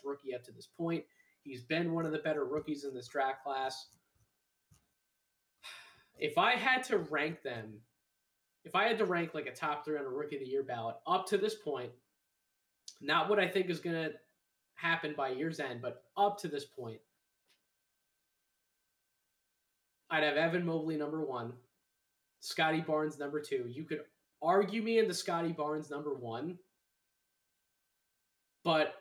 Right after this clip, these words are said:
I have Evan he-, here right now, even though he's gonna be missing a few games because of injury. I have him number one here right now because of the team success the Cavs are winning a bunch of basketball games.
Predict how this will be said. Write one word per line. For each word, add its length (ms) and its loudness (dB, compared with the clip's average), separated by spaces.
I 80 0
have 280 2
Evan 300 4
he-, 220 -6
here 320 -2
right 360 0
now, 400 0
even 220 -2
though 320 4
he's 260 -6
gonna 200 -2
be 100 -4
missing 300 -6
a 40 -6
few 160 -8
games 280 -6
because 240 -10
of 100 -6
injury. 320 -4
I 80 -4
have 140 -2
him 120 -4
number 280 -2
one 160 0
here 180 -4
right 240 -2
now 180 -6
because 360 -4
of 100 -8
the 80 -12
team 300 -6
success 640 -6
the 60 -4
Cavs 440 0
are 460 0
winning 220 0
a 40 -4
bunch 300 -2
of 100 -4
basketball 520 -2
games. 480 -6